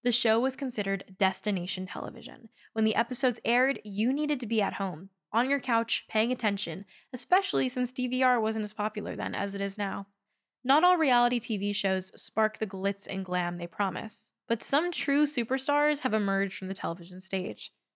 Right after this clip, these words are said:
According to Billboard magazine, three hundred and forty-five songs by Idol alumni topped the charts in the first ten years of the show. That's unbelievable. But when you consider the wealth of talent that the show discovered, Kelly Clarkson, Adam Lambert,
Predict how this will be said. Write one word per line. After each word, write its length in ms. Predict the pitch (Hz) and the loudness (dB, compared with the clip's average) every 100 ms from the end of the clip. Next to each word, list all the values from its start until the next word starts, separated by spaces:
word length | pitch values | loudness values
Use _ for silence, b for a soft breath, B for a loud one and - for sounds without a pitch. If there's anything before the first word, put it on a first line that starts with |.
| _ - | _ -6
According 380 | 226 262 262 254 | 0 2 4 2
to 60 | |
Billboard 320 | 214 208 208 185 | 4 4 2 2
magazine, 540 | 185 196 214 226 220 b b _ | 0 0 -2 -2 -2 b b _
three 200 | 240 262 | 2 2
hundred 340 | 254 294 294 262 | 2 2 2 0
and 100 | 247 | 0
forty-five 480 | 202 214 214 226 | 0 2 2 2
songs 380 | - 233 208 185 | 2 0 0 -2
by 180 | - 185 | -2 0
Idol 340 | - 202 226 | 2 2 2
alumni 460 | 233 208 190 190 196 | 2 0 0 -2 -4
topped 320 | - - 247 | -2 0 0
the 80 | - | -2
charts 460 | - 220 214 - - | -2 0 0 -4 -8
in 100 | 202 | -10
the 60 | |
first 320 | - 208 220 | -4 -2 -2
ten 160 | - 262 | -2 -2
years 220 | 208 196 | 0 -2
of 40 | - | -2
the 80 | |
show. 380 | 202 - 202 214 - _ _ _ - | -2 -2 -2 -6 -16 _ _ _ -6
That's 160 | 220 - | -4 0
unbelievable. 840 | 226 202 185 190 196 - - - _ _ _ - | 0 0 -4 -6 -10 -10 -14 -18 _ _ _ 0
But 60 | |
when 140 | 233 262 | 2 4
you 80 | |
consider 340 | 254 254 294 285 | 4 2 2 2
the 80 | 233 | 2
wealth 300 | 190 196 208 | 2 -2 -4
of 100 | 196 | -8
talent 360 | - 185 185 | -4 -4 -4
that 100 | 196 | -8
the 80 | 202 | -4
show 200 | - 185 | -2 0
discovered, 640 | 185 185 - 175 233 247 240 b b _ | -2 -6 -6 -2 0 0 -4 b b _
Kelly 200 | - - | -10 -8
Clarkson, 640 | - - 262 - 262 254 240 _ - | -4 -2 0 0 -2 -4 -8 _ 0
Adam 240 | 196 190 | 0 2
Lambert, 480 | 220 269 262 262 | 2 2 4 2